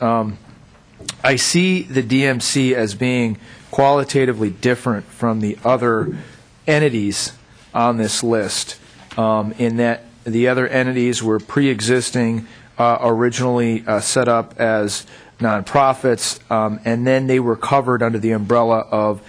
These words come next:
data practices exclusions for certain specific reasons. This is a new entity that's being set up, um, at the behest of a private organization,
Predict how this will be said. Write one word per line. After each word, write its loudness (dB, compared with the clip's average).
data 2
practices -2
exclusions 0
for -4
certain -4
specific -6
reasons. 0
This 2
is 2
a -2
new 2
entity 2
that's -2
being 0
set 2
up, 0
um, 2
at 2
the -12
behest 0
of 0
a 0
private 0
organization, 0